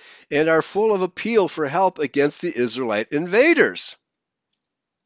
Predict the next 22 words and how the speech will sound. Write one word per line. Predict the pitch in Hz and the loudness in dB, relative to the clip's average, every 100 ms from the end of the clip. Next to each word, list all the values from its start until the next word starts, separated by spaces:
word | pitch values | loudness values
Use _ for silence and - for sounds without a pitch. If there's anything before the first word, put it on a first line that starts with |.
| _ _ _ _ _ _ _ _ _ _ _ _ _ | _ _ _ _ _ _ _ _ _ _ _ _ _
The | 107 | -10
tablets | - 147 165 247 143 - | -2 2 4 4 0 -2
show | - 147 170 | 0 2 4
that | 156 139 | 4 2
in | 135 | 0
each | 196 233 - | 0 -2 -2
of | 196 | -2
the | 147 | -4
Canaanite | - 175 208 196 160 135 | -4 0 0 2 0 0
cities | - 208 151 113 | 0 0 -2 -4
of | - | -6
Palestine | 160 202 139 - 110 110 | -6 -4 -4 -2 -2 -2
there | 113 143 | 0 -2
was, | 117 185 117 117 113 | 0 0 2 0 -2
in | 123 120 | -2 -4
addition | 113 190 170 156 | 0 -2 -2 -6
to | 139 | -6
the | 113 | -6
native | 107 131 170 147 104 | -2 -2 0 -2 -4
ruler | 127 156 131 | -4 -2 -2
or | 107 | -4
king, | 101 - 196 139 123 | -6 0 2 2 -2